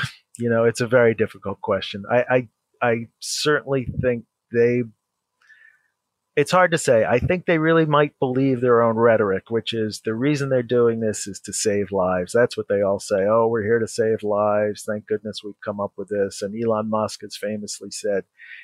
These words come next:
"Anybody that tells you that auto-, his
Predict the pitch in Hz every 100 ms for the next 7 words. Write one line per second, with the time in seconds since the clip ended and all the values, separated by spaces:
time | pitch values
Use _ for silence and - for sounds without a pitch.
0 | - 127 123 120 117 113 110 110 - 120
1 | 113 104 117 113 113 - 120 120 113 -
2 | - 151